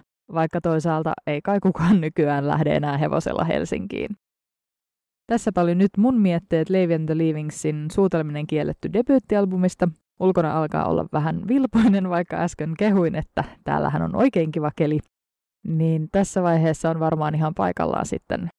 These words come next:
laittaa pillit pussiin ja mennä sisälle lämmittelemään. Jos sulla on jotain fiiliksiä Leevi and the Leavingsin debuuttialbumista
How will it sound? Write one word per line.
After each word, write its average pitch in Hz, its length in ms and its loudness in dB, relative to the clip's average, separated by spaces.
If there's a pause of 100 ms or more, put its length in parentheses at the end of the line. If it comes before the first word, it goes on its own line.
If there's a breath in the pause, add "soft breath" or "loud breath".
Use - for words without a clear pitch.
(100)
laittaa 160 580 -2
pillit 220 380 2
pussiin 180 360 0
ja 160 60 -2
mennä 160 220 0
sisälle 202 520 0
lämmittelemään. 196 920 0 (440)
Jos 196 140 -6
sulla 233 200 4
on 190 80 2
jotain 185 300 2
fiiliksiä 165 680 -2
Leevi 170 280 2
and 156 100 -4
the 160 120 0
Leavingsin 156 640 -2
debuuttialbumista 196 960 0